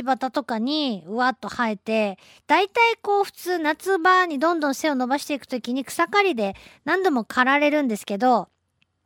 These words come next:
へこたれずに、まあ、生えてきて、花をね、結局は咲かせてしまうなという印象があります。まあ、そんなことができるのも、根っ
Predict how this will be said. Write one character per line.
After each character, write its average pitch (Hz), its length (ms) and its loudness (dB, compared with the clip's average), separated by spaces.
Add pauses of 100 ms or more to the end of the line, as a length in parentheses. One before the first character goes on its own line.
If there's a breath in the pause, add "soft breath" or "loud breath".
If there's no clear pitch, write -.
(140)
へ 226 120 -6
こ 294 160 -4
た 320 140 4
れ 330 100 2
ず 294 120 -4
に、 294 120 -2
ま 285 160 2
あ、 - 20 2
生 302 200 0
え 269 60 0
て 208 160 -6
き - 100 -14
て、 254 360 0 (360 loud breath)
花 254 340 2
を 202 40 0
ね、 285 380 2 (140)
結 294 180 -2
局 466 220 0
は - 80 4
咲 - 160 -2
か 233 100 -6
せ 226 140 -2
て 220 100 -4
し - 160 -4
ま 202 220 2
う 202 60 0
な 247 260 2
と 185 160 -6
い 208 100 0
う 202 80 2
印 208 140 2
象 214 180 -2
が 196 80 -2
あ 196 80 0
り 190 80 -4
ま 190 200 -2
す。 - 100 -18 (280 loud breath)
ま 330 80 0
あ、 - 40 0
そ 403 100 2
ん 415 60 0
な 480 100 0
こ 508 140 -2
と 480 160 0
が 349 80 2
で 269 160 -2
き 381 160 0
る 403 100 0
の 294 140 0
も、 294 480 2
根 247 220 0
っ - 40 -6